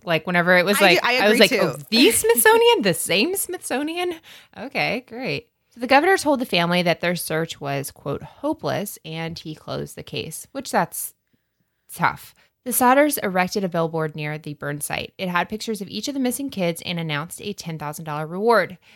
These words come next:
Speaker 1: They believed that the children had been abducted and that the fire was set on purpose to destroy evidence.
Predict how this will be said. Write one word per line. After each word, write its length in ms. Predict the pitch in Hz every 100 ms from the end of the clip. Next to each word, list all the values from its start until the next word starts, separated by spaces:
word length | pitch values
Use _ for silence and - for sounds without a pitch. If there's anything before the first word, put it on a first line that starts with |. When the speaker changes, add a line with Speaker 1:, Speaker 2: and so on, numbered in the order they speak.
| _
Speaker 1:
They 140 | 220
believed 360 | 233 269 277 262
that 80 | 240
the 60 |
children 320 | 247 233 214 220
had 260 | 196 262
been 100 | 349
abducted 600 | 370 277 160 160 180 180 -
and 240 | 185 175
that 100 | 180
the 60 | 185
fire 320 | - 151 165
was 160 | 185 -
set 180 | 170 -
on 160 | 226
purpose 500 | 214 180 165 170 -
to 120 | - 180
destroy 480 | 175 - 156 151 -
evidence. 600 | 175 151 139 - -